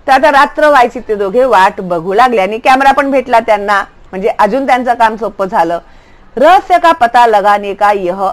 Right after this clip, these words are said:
अच्छा अवसर था." अवसर म्हणजे काय, संधी. तर आता हे जे रहस्य आहे, गुपित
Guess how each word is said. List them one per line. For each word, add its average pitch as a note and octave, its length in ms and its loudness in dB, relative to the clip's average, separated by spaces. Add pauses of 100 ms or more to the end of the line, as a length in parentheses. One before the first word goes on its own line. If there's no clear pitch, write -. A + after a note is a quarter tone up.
(120)
अच्छा G3 440 -2 (120)
अवसर E3+ 520 -6
था." F3 420 2
अवसर A3 480 0
म्हणजे G3 300 -6
काय, A3 260 2 (560)
संधी. D#4+ 440 0 (460)
तर D#4+ 160 4
आता D#4+ 200 2
हे D#4 260 -2
जे D4+ 200 -4
रहस्य A#3+ 540 -4
आहे, G3+ 580 0
गुपित G3 400 -6